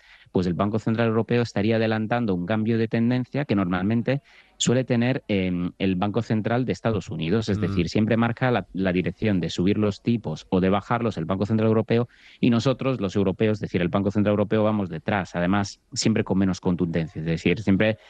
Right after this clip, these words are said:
Speaker 1: si sube, subimos menos y si baja, bajamos menos. Esta vez seríamos los primeros en bajar. Ayer bajó el Banco Central de Australia. Bueno, también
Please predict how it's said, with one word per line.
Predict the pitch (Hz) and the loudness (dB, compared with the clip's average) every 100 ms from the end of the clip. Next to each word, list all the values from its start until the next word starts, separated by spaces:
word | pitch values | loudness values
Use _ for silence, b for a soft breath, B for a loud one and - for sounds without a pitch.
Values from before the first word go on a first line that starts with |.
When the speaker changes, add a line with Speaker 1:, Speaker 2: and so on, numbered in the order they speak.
| B | B
Speaker 1:
si | - 98 | -4 -2
sube, | 127 117 | 2 0
subimos | 104 101 113 110 | 0 0 0 0
menos | 120 120 123 | 0 0 -2
y | 110 | -2
si | 98 | -2
baja, | 92 95 110 | -2 0 -2
bajamos | 85 98 92 80 | -2 -4 -6 -4
menos. | 82 82 | -4 -2
Esta | 98 110 | -2 0
vez | 117 - | 0 -2
seríamos | - 113 123 131 | -2 0 2 2
los | 104 - | -2 -4
primeros | 87 87 104 123 | -2 0 2 0
en | 95 | 0
bajar. | 80 78 69 71 B B B | -4 -6 -8 -8 B B B
Ayer | 87 98 98 | -4 -2 0
bajó | 98 - | 0 2
el | 101 | 2
Banco | 101 101 | 2 0
Central | 101 101 107 | 0 2 2
de | 113 | 2
Australia. | 117 - 135 131 135 | 0 0 -2 0 0
Bueno, | 127 85 b b b - | 0 0 b b b -4
también | 95 101 113 | 0 2 2